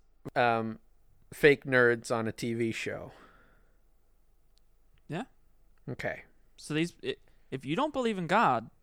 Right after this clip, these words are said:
Speaker 2: do you believe in the Big Bang Theory?
Speaker 1: I'm gonna have to say that just,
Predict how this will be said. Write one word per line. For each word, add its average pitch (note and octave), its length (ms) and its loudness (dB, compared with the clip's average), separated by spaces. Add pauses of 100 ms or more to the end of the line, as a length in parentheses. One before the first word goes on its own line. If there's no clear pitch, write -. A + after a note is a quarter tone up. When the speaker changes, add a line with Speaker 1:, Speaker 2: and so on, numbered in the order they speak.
(140)
Speaker 2:
do D3 100 -6
you D3+ 140 -2
believe B3+ 260 -4
in B3 80 -6
the A#3+ 80 -4
Big A3 200 -4
Bang A#3+ 220 -2
Theory? - 360 -12 (2000)
Speaker 1:
I'm A#3 200 6
gonna D4+ 260 2
have B3 240 0
to C#4 120 -2
say F3 600 0 (840)
that D#3+ 220 2
just, E3 260 -2